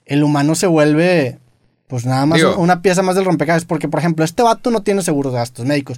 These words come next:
Speaker 2: Claro.
Speaker 1: Choca, le lleva la chingada porque ni el, ni el, ni la aplicación se hace responsable,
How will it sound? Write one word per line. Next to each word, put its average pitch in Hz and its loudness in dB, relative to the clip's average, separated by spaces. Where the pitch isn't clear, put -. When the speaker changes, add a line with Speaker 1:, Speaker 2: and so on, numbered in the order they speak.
Speaker 2:
Claro. 92 -8
Speaker 1:
Choca, 214 2
le 160 4
lleva 165 4
la 247 0
chingada 180 2
porque 170 -2
ni 147 4
el, 143 0
ni 156 4
el, 143 0
ni 143 0
la 139 2
aplicación 147 -2
se 233 0
hace 226 -2
responsable, 202 0